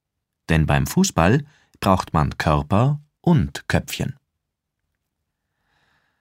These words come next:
Langfristiges Ziel der Wissenschaftler ist es, Roboter für den Alltag zu bauen.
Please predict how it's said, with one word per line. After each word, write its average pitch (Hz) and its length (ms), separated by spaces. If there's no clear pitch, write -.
Langfristiges 110 920
Ziel 143 340
der 78 180
Wissenschaftler 101 680
ist 107 200
es, 151 240
Roboter 131 480
für - 180
den 127 240
Alltag 95 540
zu 76 140
bauen. 65 320